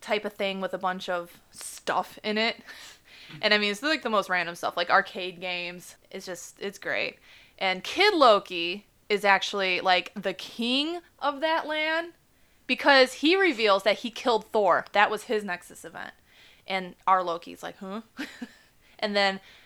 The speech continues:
Boastful Loki, he apparently claimed all the Infinity Stones, which the other Lokis were like, "You know what, you're a liar." <laughs> And then Alligator Loki, he just growls. But I thought it's hilarious how Classic Loki, like, kind of translates what Alligator Loki says. <laughs> And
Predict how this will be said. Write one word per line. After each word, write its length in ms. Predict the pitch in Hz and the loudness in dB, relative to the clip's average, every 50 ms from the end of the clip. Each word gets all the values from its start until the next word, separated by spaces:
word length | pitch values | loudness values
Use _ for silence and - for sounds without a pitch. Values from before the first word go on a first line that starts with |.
| _ _ - | _ _ 4
Boastful 460 | 233 247 254 247 - - 262 254 254 | 8 8 8 6 4 0 2 2 4
Loki, 600 | 254 247 247 247 - 254 254 254 247 247 233 _ _ _ _ _ _ _ _ _ _ | 4 2 2 0 -2 -4 -4 -2 -2 -4 -6 _ _ _ _ _ _ _ _ _ _
he 420 | _ - 233 240 247 247 240 240 - - | _ -6 -2 0 0 2 0 0 0 -2
apparently 460 | - 208 220 233 220 214 202 214 214 | -6 -6 -4 -4 -2 -2 -2 -2 -4
claimed 320 | - - 214 208 202 202 | -4 -4 -4 -4 0 2
all 120 | 196 196 196 | 2 2 2
the 140 | 202 202 | 0 -4
Infinity 460 | 196 185 - 202 196 190 190 180 175 175 | -8 -8 -8 -8 -6 -6 -6 -6 -8 -10
Stones, 440 | - - 185 165 151 170 185 185 | -8 -8 -8 -8 -8 -8 -12 -10
which 420 | 190 175 165 170 - - - - - _ _ _ _ _ _ _ _ _ _ | -8 -6 -6 -6 -6 -10 -12 -12 -16 _ _ _ _ _ _ _ _ _ _
the 120 | - 196 190 | -4 -2 0
other 140 | 185 180 | 0 0
Lokis 420 | 180 180 180 175 175 175 175 170 - | 0 0 0 -2 -4 -6 -12 -12 -10
were 120 | 175 175 | -10 -8
like, 220 | 170 170 165 165 175 | -8 -8 -10 -10 -14
"You 60 | 170 | -16
know 80 | 170 | -14
what, 100 | 170 165 | -14 -14
you're 140 | 165 180 180 | -12 -12 -12
a 40 | 170 | -10
liar." 480 | 160 156 156 156 156 160 165 175 170 - | -10 -10 -10 -10 -10 -10 -10 -12 -12 -8
<laughs> 20 | |
And 160 | - 220 208 220 | -8 -6 -4 -2
then 160 | 208 208 196 | -2 -2 2
Alligator 400 | 180 185 185 190 190 180 175 180 | 2 2 2 2 0 -2 -2 -2
Loki, 280 | 180 175 180 - 202 | -4 -4 -4 -6 -8
he 140 | 202 - 285 | -12 -10 -10
just 200 | 269 285 285 269 | -10 -10 -10 -6
growls. 400 | - 247 262 269 240 185 180 - - - - - - | -2 2 4 4 4 2 0 -4 -12 -18 -18 -10 0
But 100 | - 269 | 4 6
I 120 | 262 254 330 | 8 8 8
thought 180 | - 415 359 | 10 8 8
it's 140 | 330 339 - | 8 6 0
hilarious 480 | - 277 262 277 277 320 370 311 254 - | 0 0 2 4 4 4 4 2 2 0
how 100 | 240 220 | 0 0
Classic 380 | - - 240 254 254 269 269 | 2 4 2 4 2 0 -2
Loki, 260 | 240 208 208 208 214 202 | -2 -2 -2 -2 -4 -2
like, 180 | 196 185 185 | -2 -2 -2
kind 220 | - 240 220 214 196 | -2 -4 -2 -2 -2
of 100 | 180 180 | -2 -4
translates 800 | - - 214 220 220 226 226 208 185 165 165 170 170 - - - | -4 -4 -4 -2 -2 -2 -2 -2 -2 -2 -2 -4 -6 -10 -12 -6
what 240 | 190 185 - - | -6 -6 -4 0
Alligator 480 | - 180 180 185 185 170 175 170 170 165 | 2 2 2 2 0 -2 -2 -4 -4 -4
Loki 320 | 165 156 165 165 - - | -6 -6 -6 -8 -10 -16
says. 460 | 170 - 180 175 - - 87 - - _ | -8 0 0 2 2 2 -2 -6 -14 _
<laughs> 600 | _ - - - - - - - - - _ - - | _ -20 -20 -20 -20 -20 -20 -20 -20 -20 _ -4 0
And 140 | - - | 0 0